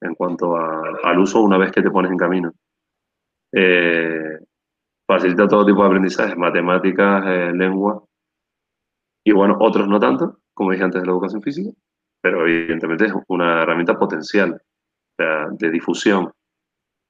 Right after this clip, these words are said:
Tú antes tú tenías que consultar la,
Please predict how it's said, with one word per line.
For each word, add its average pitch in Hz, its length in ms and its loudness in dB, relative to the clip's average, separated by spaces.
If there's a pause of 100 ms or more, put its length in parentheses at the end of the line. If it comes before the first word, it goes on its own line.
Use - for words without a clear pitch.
(200)
Tú 107 120 4
antes 101 280 2
tú 107 680 4
tenías 104 240 -2
que 107 80 -14
consultar 95 380 -2
la, 85 580 -6